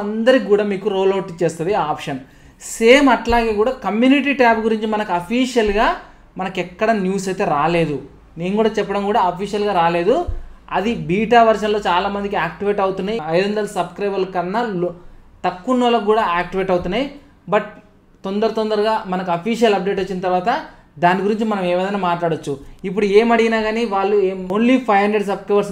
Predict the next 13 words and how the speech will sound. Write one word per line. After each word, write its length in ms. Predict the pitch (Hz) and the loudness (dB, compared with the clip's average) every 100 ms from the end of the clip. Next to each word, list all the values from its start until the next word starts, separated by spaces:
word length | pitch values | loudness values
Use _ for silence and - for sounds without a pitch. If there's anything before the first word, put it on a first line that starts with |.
| 180 | -4
మాత్రమే 360 | 175 175 185 208 | -4 -4 -6 -6
కమ్యూనిటీ 360 | 190 180 190 180 | -6 -6 -6 -4
ట్యాబ్ 160 | 180 175 | -2 0
వస్తుందని 280 | 170 175 170 | -2 -2 -2
చెప్తున్నారు. 380 | 160 - 143 131 123 - - - | -2 -4 -8 -8 -12 -20 -20 -6
So, 40 | 185 | -2
అందుకనే 340 | 190 208 233 302 302 - - | -2 0 0 0 -6 -16 -4
చాలామందికి 480 | 170 196 226 233 226 226 | 0 4 4 4 2 -2
తక్కువ 260 | 185 - 226 | -4 -2 0
ఉన్న 80 | 233 | 2
వాళ్ళకి 160 | 226 220 | 2 4
కూడా 100 | 208 | 2
వస్తుంది. 220 | 202 196 | 0 -8